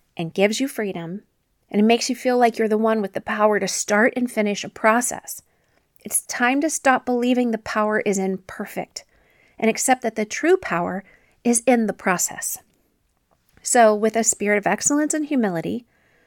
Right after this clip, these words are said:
allow this process to lead you through all of the things that you want to create. Intentionally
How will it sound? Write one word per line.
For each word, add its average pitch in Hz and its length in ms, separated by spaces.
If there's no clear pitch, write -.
allow 233 540
this 254 300
process 180 520
to 208 160
lead 240 300
you 180 220
through 294 220
all 359 360
of 381 80
the 330 120
things 226 380
that - 120
you 226 160
want 226 140
to 233 40
create. 254 440
Intentionally 285 1040